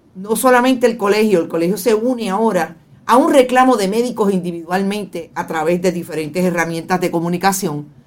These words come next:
que están estableciendo el sistema está colapsado. Buenas tardes, eh,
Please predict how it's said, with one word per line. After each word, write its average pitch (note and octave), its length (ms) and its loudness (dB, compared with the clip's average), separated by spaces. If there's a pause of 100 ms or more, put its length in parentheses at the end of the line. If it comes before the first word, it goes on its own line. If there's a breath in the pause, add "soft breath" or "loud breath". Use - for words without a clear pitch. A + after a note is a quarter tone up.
(320 soft breath)
que F#3 80 -10
están A#3 400 2
estableciendo G3 880 0
el F3 100 0
sistema G3 600 0 (160)
está - 520 0 (180)
colapsado. C#3 840 -4 (1120 soft breath)
Buenas C4+ 300 4
tardes, C4+ 580 4
eh, F3 540 2